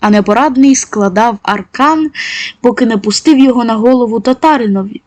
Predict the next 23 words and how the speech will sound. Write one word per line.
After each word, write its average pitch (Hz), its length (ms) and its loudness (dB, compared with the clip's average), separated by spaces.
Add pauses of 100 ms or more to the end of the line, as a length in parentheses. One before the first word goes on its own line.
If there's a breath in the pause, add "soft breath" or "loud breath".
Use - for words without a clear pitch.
(560)
Повторив 269 440 0
так - 280 -6
кілька 262 380 2
разів. 233 500 -4 (840 soft breath)
Багато 262 400 0
козаків 233 460 -2
розпустили 233 680 0
теж 285 360 -2
свої 214 360 0
аркани, 196 520 -4 (440)
а 208 120 -4
деякі 269 520 0
стріляли 233 680 -2
з 208 140 -4
рушниць. 202 680 -4 (720)
Погром 214 420 2
татарів 208 720 -2
повний. 175 600 -6 (800 loud breath)
Непорадний 233 540 2
впіймав 254 520 0
ще - 340 0
одного 226 400 0
татарина. 196 640 -4